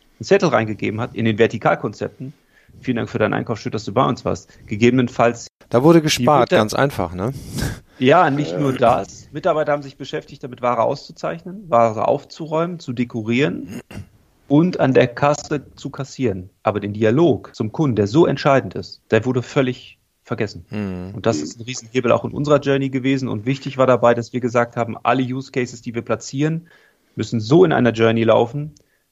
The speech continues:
Speaker 1: dass der Kunde Freude hat und dass es keine Hürde ist.
Speaker 2: Mhm.
Speaker 3: Ja. Ich will immer, Daniel, kurz an der Stelle reingehen, weil das ist, glaub ich, ein ganz besonderer Punkt gewesen.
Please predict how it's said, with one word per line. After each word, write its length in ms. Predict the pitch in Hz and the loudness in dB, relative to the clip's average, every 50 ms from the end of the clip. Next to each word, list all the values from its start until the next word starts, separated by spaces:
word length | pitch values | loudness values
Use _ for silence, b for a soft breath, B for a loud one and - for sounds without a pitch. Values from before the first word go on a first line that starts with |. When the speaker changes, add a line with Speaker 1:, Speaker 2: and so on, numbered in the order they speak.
| _ | _
Speaker 1:
dass 120 | - 117 - | -10 -6 -4
der 120 | - 113 | -4 -4
Kunde 220 | - 139 131 123 | -2 -2 -2 -2
Freude 360 | - - - - 120 139 147 170 | -2 -2 2 4 4 6 6 4
hat 120 | 160 - | 2 0
und 80 | 123 117 | -4 -8
dass 100 | 127 123 | -8 -8
es 80 | 117 | -8
keine 260 | - 135 123 123 117 | -6 -4 -4 -2 -2
Hürde 240 | 117 117 107 101 107 | -2 -2 -2 -2 -4
ist. 160 | 101 104 - | -8 -10 -10
Speaker 2:
Mhm. 380 | 104 101 98 92 90 95 104 110 _ - | -10 -8 -8 -8 -8 -10 -12 -14 _ -10
Speaker 3:
Ja. 240 | 85 76 69 65 - B B B B B B B | -8 -8 -8 -10 -14 B B B B B B B
Ich 140 | - - | -4 0
will 100 | - 107 | 2 4
immer, 280 | 127 127 120 113 107 - - - - _ _ _ _ | 4 4 4 2 0 -4 -14 -20 -20 _ _ _ _
Daniel, 420 | - 92 - 98 107 107 101 90 - | -8 -2 -2 0 0 0 -2 -4 -4
kurz 160 | - 127 - | -6 -6 -4
an 100 | - 107 | -2 0
der 80 | 98 | 0
Stelle 260 | 101 - - 107 104 90 | 0 0 0 0 0 0
reingehen, 460 | - 95 104 95 95 104 101 90 80 | -2 -2 -2 0 0 2 2 0 0
weil 80 | 90 | -2
das 120 | 87 90 - | -4 -4 -4
ist, 40 | - | -4
glaub 100 | 107 92 | -4 -4
ich, 100 | - - | -4 -4
ein 60 | 87 | -4
ganz 320 | 98 95 107 104 - - | -2 -2 -2 -2 -6 -10
besonderer 640 | - - 90 - - 98 104 110 107 101 87 92 90 - | -12 -12 -8 -2 0 0 2 4 2 2 2 2 0 0
Punkt 340 | - - - 101 98 98 - | -2 -2 0 0 0 0 -2
gewesen. 540 | - 101 - 76 76 76 73 - - - | -4 -4 -4 -6 -6 -8 -10 -12 -14 -18